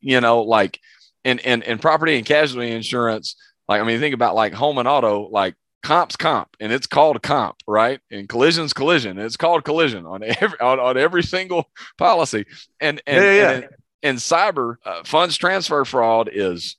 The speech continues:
Speaker 1: funds transfer fraud. It is wire transfer fraud. It is cybercrime, depending on the term. And, and, like, those really don't have <laughs> anything to do with each other.
Speaker 2: Right.
Speaker 1: You know, they don't sound the same.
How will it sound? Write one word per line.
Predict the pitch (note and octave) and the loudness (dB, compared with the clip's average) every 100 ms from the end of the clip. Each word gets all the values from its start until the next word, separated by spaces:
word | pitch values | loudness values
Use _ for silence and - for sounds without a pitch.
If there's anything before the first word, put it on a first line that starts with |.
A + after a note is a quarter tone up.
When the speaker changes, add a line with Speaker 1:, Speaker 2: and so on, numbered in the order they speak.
| _ | _
Speaker 1:
funds | - F#2 F#2 | -8 -8 -6
transfer | - A#2+ C3 D3+ D3 | -2 0 0 0 -2
fraud. | - D#3+ E3+ G3 E3 _ _ | 2 2 2 -2 -10 _ _
It | G3 G3 | -2 0
is | - E2+ - - | 0 -2 -8 -10
wire | E2+ A2+ C3+ D#3+ | 0 2 2 0
transfer | D#3+ E3 D3+ D#3 E3 | -4 -6 -6 -2 -4
fraud. | - D#3 E3 F3 D#3 - | 0 0 2 0 -4 -6
It | - - | -4 -2
is | A2 G#2+ F#2+ F#2 F2 - _ | 2 2 2 0 -6 -12 _
cybercrime, | - - - F#3+ D3 - A2 F#2+ E2 D#2 | -6 2 2 4 0 -2 -4 -4 -8 -6
depending | A2 - D#3+ E3 D#3+ | -6 0 0 0 -2
on | C#3 C3+ | -2 -2
the | A2+ | -4
term. | - C#3+ D3 C3+ | -2 0 0 0
And, | C#3+ C#3 | -2 -2
and, | C#3 C#3+ | -2 -2
like, | C3 A#2+ | -2 -2
those | E3 E3+ | -4 -2
really | F3 F3+ | -6 -6
don't | D#3 D3 | -6 -6
have | E3 C#3+ | -4 -2
<laughs> | |
anything | C3+ A3 F3 - | -4 -2 -4 -2
to | D3+ | -4
do | D3 F#3 | 0 0
with | - | -2
each | C#3+ A#2+ - | -6 -6 -2
other. | D3 A2+ | 2 4
Speaker 2:
Right. | G#2 | 2
Speaker 1:
You | F#2 | 2
know, | E3+ | 2
they | E3 | 2
don't | F#3+ F3+ | 0 -2
sound | - E3 G3 D#3 | -2 -2 -2 -4
the | A#2 | -10
same. | G#2+ G2 | -8 -10